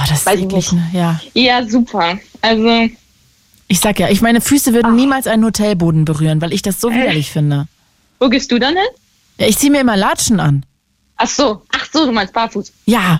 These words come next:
Speaker 1: also, oder auch
Speaker 2: Ah.
Speaker 1: meine Socken dürfen das nicht berühren. Bei me-, meinen
Speaker 2: Echt?
Speaker 1: Socken gehe ich ja dann nochmal in die Schuhe und dann ist das in, ist, ich denke mal, das ist Lava. Mein Freund und ich sagen mal, es ist
Speaker 2: Ja.
Speaker 1: Lava. Und dann ist ja die
Speaker 2: Ja.
Speaker 1: Lava in meinen Schuhen.
Speaker 2: Ja gut, aber ich gehe auch nicht barfuß in meine Schuhe.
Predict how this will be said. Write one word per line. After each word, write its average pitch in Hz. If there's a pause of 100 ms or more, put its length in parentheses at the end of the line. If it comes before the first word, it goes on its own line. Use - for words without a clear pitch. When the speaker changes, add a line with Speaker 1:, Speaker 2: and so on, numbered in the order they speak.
Speaker 1:
also, 175
oder 196
auch -
Speaker 2:
Ah. 196
Speaker 1:
meine 208
Socken 240
dürfen 175
das 156
nicht 160
berühren. 151 (280)
Bei 196
me-, 202
meinen 202
Speaker 2:
Echt? 170
Speaker 1:
Socken 240
gehe 226
ich 202
ja 208
dann 190
nochmal 180
in 170
die 156
Schuhe 285
und 190
dann 185
ist -
das 170
in, 170
ist, 190 (240)
ich 196
denke 247
mal, 247
das 214
ist 190
Lava. 170
Mein 160
Freund 208
und 226
ich 208
sagen 202
mal, 185
es 165
ist 220
Speaker 2:
Ja. 180
Speaker 1:
Lava. 220 (300)
Und 208
dann 247
ist 254
ja 233
die 208
Speaker 2:
Ja. 196
Speaker 1:
Lava 214
in 202
meinen 156
Schuhen. 180 (880)
Speaker 2:
Ja 269
gut, 339
aber 226
ich 240
gehe 247
auch 262
nicht 262
barfuß 247
in 240
meine 226
Schuhe. 214